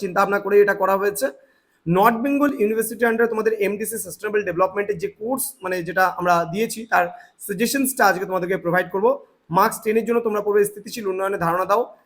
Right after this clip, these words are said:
স্থিতিশীল উন্নয়নে উচ্চশিক্ষার ভূমিকা আলোচনা করো, জলবায়ুর পরিবর্তনের কারণ সম-, আহ, পরিকল্পনাসমূহ এবং আন্তর্জাতিক সহযোগিতা,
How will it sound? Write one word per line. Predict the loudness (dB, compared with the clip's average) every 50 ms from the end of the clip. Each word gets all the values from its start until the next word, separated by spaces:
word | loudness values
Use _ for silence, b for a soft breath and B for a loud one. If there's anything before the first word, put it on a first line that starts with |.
| b b b
স্থিতিশীল | -20 -18 -12 -6 -6 -4 -2 0 -2
উন্নয়নে | 0 0 0 2 2 4 4 4 2 0 -6 -18 _ _ _ _ -12
উচ্চশিক্ষার | -12 -10 -8 -6 -6 -6 -6 -6 -4 -2 -2 -2
ভূমিকা | 0 0 0 0 2 4 4
আলোচনা | 4 4 4 0 -2 0 0 0
করো, | 0 0 -2 -2 -2
জলবায়ুর | -2 0 0 0 2 4 4 2 2 0 -4
পরিবর্তনের | -6 -4 -2 -4 -4 -4 -4 -2 0 0 -2
কারণ | -2 -2 -2 -2 -2 -4 -6
সম-, | -8 -8 -10 -8 -6
আহ, | -4 -4 -4 -4
পরিকল্পনাসমূহ | -4 -6 -6 -4 -4 -4 -2 -4 -4 -4 -4 -4 -2 0 0 0 -2 -4 B B B B B B
এবং | -2 0 2 2 0
আন্তর্জাতিক | 0 0 -2 -2 -4 -6 -4 -2
সহযোগিতা, | 0 0 2 0 0 -2 -2 -2 -2